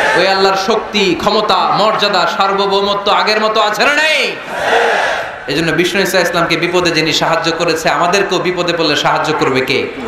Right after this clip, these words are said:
আল্লাহ। এজন্য সূরাতুদ দোহার কেন্দ্রীয় আলোচ্য বিষয়। আর আমাদের জন্য শিক্ষা হচ্ছে মুমিন কখনো হাল ছাড়ে না,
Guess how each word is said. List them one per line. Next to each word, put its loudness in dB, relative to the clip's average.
আল্লাহ। 0
এজন্য 2
সূরাতুদ 0
দোহার 0
কেন্দ্রীয় 2
আলোচ্য 0
বিষয়। 0
আর 0
আমাদের 0
জন্য -2
শিক্ষা -2
হচ্ছে 0
মুমিন 0
কখনো 2
হাল 0
ছাড়ে 0
না, -2